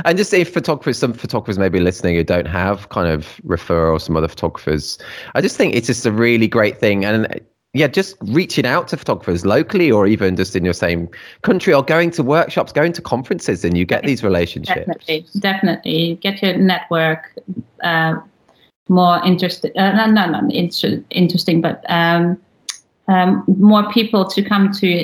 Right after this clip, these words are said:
Speaker 2: in your network, so you can, uh,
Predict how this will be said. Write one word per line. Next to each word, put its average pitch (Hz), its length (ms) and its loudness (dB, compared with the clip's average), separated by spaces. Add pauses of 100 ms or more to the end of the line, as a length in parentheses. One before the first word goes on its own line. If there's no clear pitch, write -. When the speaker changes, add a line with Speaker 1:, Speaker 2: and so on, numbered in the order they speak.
Speaker 2:
in 185 100 6
your 180 120 4
network, 165 600 0
so - 160 -4
you 170 220 0
can, 175 420 0 (680)
uh, - 480 -4